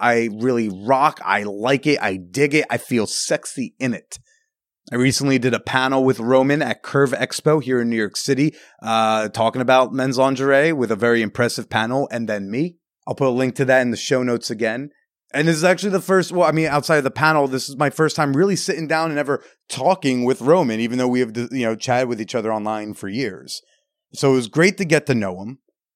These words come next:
Uh, it's a little echoey in the space that he insisted we record in. It was a last minute adjustment. And by the time I got there, wasn't much to do. So slight apologies in advance for, uh, any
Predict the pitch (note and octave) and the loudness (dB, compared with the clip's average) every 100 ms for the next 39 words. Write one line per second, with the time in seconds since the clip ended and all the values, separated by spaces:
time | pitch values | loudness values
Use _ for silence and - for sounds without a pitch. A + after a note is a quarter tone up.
0 | _ _ - C3 C3 C3 D3 E3 C#3 D#3+ | _ _ 0 4 4 2 0 2 4 4
1 | F#3 - E3+ F3 F3 E3+ D#3+ D#3 D3+ - | 4 2 0 2 2 4 2 0 -2 -2
2 | - D#3+ E3+ - D3 B2+ C3 C#3 C3+ B2 | -2 0 0 -2 -2 0 0 0 2 0
3 | C3 C#3+ - D3+ C3 B2+ G#2 - - C#3+ | -2 -4 -4 -6 -2 -2 -4 -4 2 4
4 | D#3+ F#3+ F#3+ E3+ - - G2+ F2+ A2 D3+ | 4 2 0 -6 -10 -6 -4 -4 2 2
5 | D3 D3+ D3 A#2 G#2 C3+ C3 C#3+ B2+ A2 | 2 0 0 0 0 0 0 -4 -2 -2
6 | G#2+ - D#3+ C#3+ C3+ C3 - C3 B2+ - | -2 0 0 2 2 2 2 0 0 -4
7 | _ A2+ D#3+ D#3 C3 A#2 - G#2 F2+ G#2+ | _ 2 2 4 2 0 -2 -10 -6 -4
8 | G#2+ G2 _ _ _ _ _ _ _ _ | -4 -6 _ _ _ _ _ _ _ _
9 | _ - - C3 A#2+ - - C#3 D#3 D#3+ | _ -8 2 2 2 -4 -6 0 2 2
10 | D3 D#3 D3+ D3 D3 C#3 B2 C3+ B2+ A2 | 2 4 4 4 4 0 0 0 0 0
11 | B2+ B2+ A#2+ - B2 A#2+ A#2 A#2 A2+ A2 | 0 0 -2 -4 0 2 2 2 0 0
12 | - B2+ A#2 G#2 | -2 -2 -2 -4